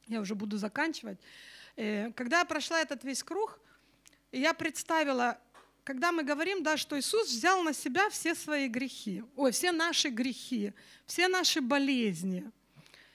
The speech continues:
И, ну, это звучит, да, как-то так, ну, круто, <laughs> да. Ну, вы знаете, я, наверное, только сейчас, уже спустя, что я там, не знаю, тридцать лет верующая, да,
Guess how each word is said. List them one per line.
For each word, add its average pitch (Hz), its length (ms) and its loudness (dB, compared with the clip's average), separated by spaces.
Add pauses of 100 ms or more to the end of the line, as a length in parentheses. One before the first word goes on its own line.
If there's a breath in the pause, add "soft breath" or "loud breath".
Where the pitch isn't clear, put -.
(280 soft breath)
И, - 60 -14 (120)
ну, 539 200 0
это 427 140 4
звучит, 381 560 0
да, 311 160 2
как-то 240 360 -4
так, - 360 -4 (360)
ну, 311 320 -2 (1700 soft breath)
круто, 359 520 6
<laughs> - 20 0
да. 208 120 6 (1700 loud breath)
Ну, 302 80 -8
вы 339 80 -2
знаете, 415 320 4 (720 loud breath)
я, 349 200 6
наверное, 370 420 2
только 427 420 4
сейчас, 403 540 4
уже 311 180 2
спустя, 370 440 0
что - 180 -2
я 320 40 0
там, 311 160 2
не 311 120 2
знаю, 285 280 2
тридцать 320 460 0
лет 320 260 2
верующая, 320 680 6
да, 285 260 2